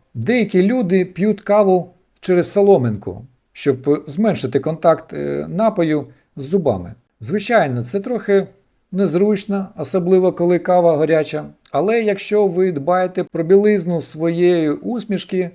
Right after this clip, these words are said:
це може бути хорошим варіантом. А ще є різні відбілюючі зубні пасти або спеціальні процедури у стоматолога, якщо ви хочете позбутися жовтого нальоту, який накопичився з часом. Що цікаво,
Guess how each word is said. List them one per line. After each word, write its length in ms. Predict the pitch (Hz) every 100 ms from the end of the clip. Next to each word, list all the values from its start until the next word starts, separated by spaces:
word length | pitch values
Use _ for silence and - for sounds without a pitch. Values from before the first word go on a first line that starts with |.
| _
це 160 | - 214
може 400 | 185 220 185 175
бути 480 | 147 202 208 185 170 _ _ _
хорошим 480 | - 185 180 165 160
варіантом. 540 | 147 131 95 - 92 - _ _ _
А 140 | 156 151
ще 260 | - 247
є 300 | 214 175 175
різні 480 | 165 208 190 180 175 - _ _
відбілюючі 680 | 135 143 123 190 180 160 151
зубні 320 | 127 143 170
пасти 560 | 156 - 135 139 - 135
або 380 | 139 127 139 139 - _ -
спеціальні 540 | - 147 147 151 156
процедури 600 | 107 139 139 120 135 180
у 60 | 170
стоматолога, 840 | - 156 143 160 156 139 135 127 -
якщо 320 | 139 131 214
ви 100 | 190
хочете 400 | 190 185 175 -
позбутися 680 | - 175 165 247 220 135 156
жовтого 440 | 143 175 165 151
нальоту, 420 | 156 139 110 95 117
який 420 | 143 160 156 143 _ -
накопичився 720 | 160 147 127 196 190 175 175
з 80 | -
часом. 480 | 143 104 - 104 120 - _
Що 220 | - 196
цікаво, 600 | 196 196 240 262 220 196